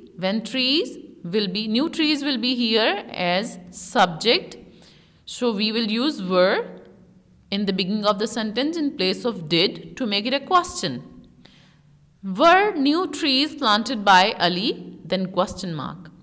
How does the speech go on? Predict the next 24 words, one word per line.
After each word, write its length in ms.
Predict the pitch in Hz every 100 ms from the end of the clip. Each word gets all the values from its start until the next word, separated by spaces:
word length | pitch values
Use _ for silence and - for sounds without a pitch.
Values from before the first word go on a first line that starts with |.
| - - - - _ _ _ _
She 200 | - 339
was 200 | 339 349
not 400 | 330 320 349 302
driving 420 | 247 240 220 262
a 80 | 269
car. 500 | 277 349 311 165 - - - - - - _ _ _ - _ _ _ _ -
In 240 | 220 233 -
I 220 | 208 233
N 180 | 294 302
G 100 | 349
sentences, 800 | 339 302 285 226 226 269 339 254
with 320 | 214 220 165
the 380 | 180 180 180 190
continuous 500 | 208 233 320 330 339
sentences, 760 | 349 302 240 233 240 349 453 - - - - _
we 240 | 180 262 277
always 500 | 240 247 269 339 339
use 220 | 302 262
being, 880 | 175 202 208 208 151 - - - -
then 380 | - 175 233 330
third 320 | - 311 330
form 240 | - 233 190
of 160 | 175
verb. 300 | 147 131 -